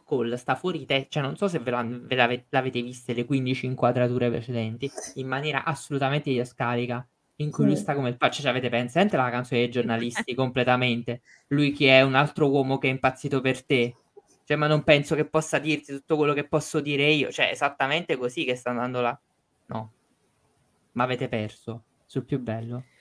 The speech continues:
Speaker 1: Cioè, nel senso,
Speaker 3: Ragazzi,
Speaker 1: quando
Speaker 3: vai,
Speaker 1: i
Speaker 3: vai, vai,
Speaker 1: giornalisti,
Speaker 3: continua.
Speaker 1: "Lui chi è?" Eh, "Un altro uomo che è impazzito per te, ma non penso possa dirti quello che dico io", no? "Spero che, mi auguro,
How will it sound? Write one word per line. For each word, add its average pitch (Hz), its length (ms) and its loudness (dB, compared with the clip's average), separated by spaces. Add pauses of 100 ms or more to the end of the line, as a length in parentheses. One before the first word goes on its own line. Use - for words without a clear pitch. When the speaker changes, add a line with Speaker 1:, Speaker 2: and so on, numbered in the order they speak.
Speaker 1:
Cioè, 101 120 -2
nel - 80 -6
senso, 202 280 2
Speaker 3:
Ragazzi, 185 60 2
Speaker 1:
quando 131 500 0 (680)
Speaker 3:
vai, 220 200 4
Speaker 1:
i - 40 4
Speaker 3:
vai, - 0 -
vai, 220 120 6
Speaker 1:
giornalisti, 214 520 6
Speaker 3:
continua. 202 160 0
Speaker 1:
"Lui 180 140 6
chi 151 180 -2
è?" 170 300 8 (220)
Eh, 123 220 0
"Un 131 220 -2
altro 165 320 2
uomo 160 220 0
che 143 80 -4
è 135 40 -2
impazzito 131 440 -2
per 135 200 -2
te, 151 160 4
ma 139 80 -2
non 147 160 -2
penso 170 300 2
possa 143 260 -4
dirti 151 300 -8
quello 139 200 -2
che 135 160 -4
dico 131 260 -4
io", 123 260 -2
no? 135 220 -4 (160)
"Spero 160 420 0
che, 190 260 2
mi 156 160 -2
auguro, 156 520 0